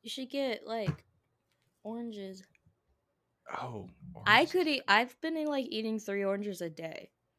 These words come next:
Speaker 1: I eat one at breakfast, one at lunch, and then, like, one when I get home.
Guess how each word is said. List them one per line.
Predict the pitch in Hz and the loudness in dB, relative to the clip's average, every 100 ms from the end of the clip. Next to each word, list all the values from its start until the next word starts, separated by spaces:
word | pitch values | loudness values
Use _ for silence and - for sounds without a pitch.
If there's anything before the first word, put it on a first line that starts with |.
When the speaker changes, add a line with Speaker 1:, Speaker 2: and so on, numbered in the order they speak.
| _ _ | _ _
Speaker 1:
I | 202 | 0
eat | 208 151 | 2 0
one | 165 220 | 0 0
at | 254 | 2
breakfast, | 226 220 - 220 220 - - _ _ _ _ _ _ | 2 0 -2 -4 -4 -10 -16 _ _ _ _ _ _
one | 180 202 | -6 -2
at | 214 | -2
lunch, | 202 196 185 - | 0 -2 -2 -6
and | 185 | -6
then, | 180 175 | -6 -8
like, | 175 | -8
one | 165 175 175 | -8 -6 -6
when | 175 | -8
I | 170 | -8
get | 165 | -10
home. | 175 170 156 | -8 -10 -10